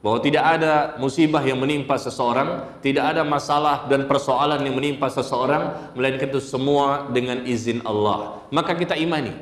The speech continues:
Ini terjadi dengan izin Allah, maka kita imani, ya, kita yakini, kita percaya bahwa kalau Allah berkehendak, terjadilah pada diri kita. Tapi kalau Allah tidak berkehendak, maka tidak akan mungkin masalah itu menimpa kita.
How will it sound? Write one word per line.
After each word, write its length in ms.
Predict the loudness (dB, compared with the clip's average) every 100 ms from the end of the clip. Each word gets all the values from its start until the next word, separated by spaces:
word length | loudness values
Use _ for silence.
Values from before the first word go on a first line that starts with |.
| -16 -20 0
Ini 160 | 2 2
terjadi 420 | 2 4 4 6 4
dengan 160 | 2
izin 320 | 0 0 2
Allah, 720 | 6 8 8 10 8 6 -4 -2
maka 240 | -2 0
kita 240 | -2 -2
imani, 800 | 0 0 0 2 0 0 -2 -6 -10 -14 -4
ya, 160 | -2
kita 160 | 0 0
yakini, 880 | 2 2 2 2 4 2 2 -2 -6 -2
kita 160 | 0 0
percaya 720 | -2 -2 0 0 0 -4 -12 -14 0
bahwa 560 | 2 4 6 6 4
kalau 320 | 2 2 2 4
Allah 720 | 4 6 6 6 4 0 -2
berkehendak, 880 | -2 0 0 2 2 2 0 -8 -4
terjadilah 640 | -2 0 0 0 0 -2
pada 160 | -2 -2
diri 240 | -2 -4
kita. 540 | -4 -4 -6 -10 -12 -4
Tapi 240 | -2 0
kalau 220 | 2 2
Allah 320 | 4 4 4 2
tidak 240 | 2 2
berkehendak, 880 | 2 0 0 0 0 -2 -2 -8 -4
maka 240 | -2 -2
tidak 240 | -2 -2 -4
akan 160 | -4
mungkin 560 | 0 0 2 2 2 -2
masalah 480 | -4 0 0 0 -2
itu 160 | 0
menimpa 480 | 0 0 -2 -2 -4
kita. 480 | -4 -6 -8 -10